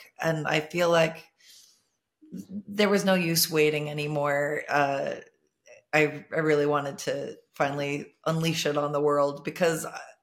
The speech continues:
maybe when I wrote it, I still had some shame involved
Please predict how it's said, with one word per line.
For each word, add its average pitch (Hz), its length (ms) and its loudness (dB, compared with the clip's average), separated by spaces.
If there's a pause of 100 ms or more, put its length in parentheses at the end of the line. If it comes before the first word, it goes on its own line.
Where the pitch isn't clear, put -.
(520)
maybe 175 240 0
when 165 200 -2
I 151 80 2
wrote 165 280 4
it, 165 120 -2
I 165 100 4
still 170 260 -4
had 160 240 0
some 165 320 0
shame 165 540 -2
involved 175 800 0